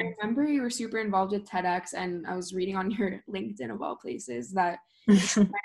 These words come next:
Speaker 1: of dealt with, like, a really big international team. And I just wondered,
Speaker 2: Mm-hmm.
Speaker 1: how did that help you now where you are in terms of communication and just, like, what was that like generally?
Speaker 2: Yeah, abs-, that's a great question because hon-,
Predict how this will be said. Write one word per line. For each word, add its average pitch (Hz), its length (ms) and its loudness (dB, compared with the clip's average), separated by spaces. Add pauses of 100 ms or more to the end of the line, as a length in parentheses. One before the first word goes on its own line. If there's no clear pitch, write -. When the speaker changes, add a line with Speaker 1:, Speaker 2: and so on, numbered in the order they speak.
Speaker 1:
of 190 60 0 (380)
dealt 196 300 6
with, 202 160 0
like, 185 180 -2
a 180 80 -4
really 185 260 0
big 185 200 -2
international 180 640 -4
team. 196 480 -6 (240)
And 190 80 0
I 190 60 2
just 190 140 -2
wondered, 190 320 4
Speaker 2:
Mm-hmm. 160 200 6 (400)
Speaker 1:
how 202 80 2
did 214 100 2
that 202 160 2
help 185 320 -4
you 185 160 -2
now 185 460 0
where 180 120 -2
you 170 140 -4
are 170 240 -2
in 170 180 -10 (200)
terms 180 200 -4
of 180 120 -6
communication 208 800 -2
and 180 140 0
just, 180 260 -6
like, 165 220 -6
what 170 120 -6
was 180 140 -4
that 165 240 0
like 151 320 -4 (140)
generally? 175 460 -2
Speaker 2:
Yeah, 165 420 12 (420)
abs-, 190 300 10
that's 180 180 4
a 202 80 6
great 170 300 8
question 165 420 2
because 160 460 6 (840)
hon-, - 280 -2